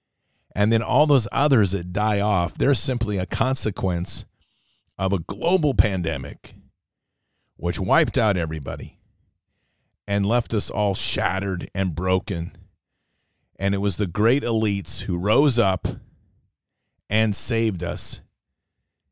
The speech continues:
and kept us from ourselves. That, that's essentially the narrative that we're, that we're talking about.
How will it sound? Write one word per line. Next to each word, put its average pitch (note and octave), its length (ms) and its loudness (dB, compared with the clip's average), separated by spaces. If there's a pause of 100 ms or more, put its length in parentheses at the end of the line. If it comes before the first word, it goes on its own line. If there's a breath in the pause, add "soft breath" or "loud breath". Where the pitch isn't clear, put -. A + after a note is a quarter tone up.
(180)
and F#2+ 140 -4
kept A2 260 0
us G2+ 140 -2
from F#2 180 0
ourselves. - 480 -2
That, C#3 240 -2
that's D#3 200 2
essentially D#3 600 2
the A2 140 2
narrative G2+ 760 0 (800)
that F#2+ 180 -6
we're, F#2+ 300 -2
that G#2 180 -2
we're G2 140 -2
talking E2+ 420 -2
about. C2+ 300 -10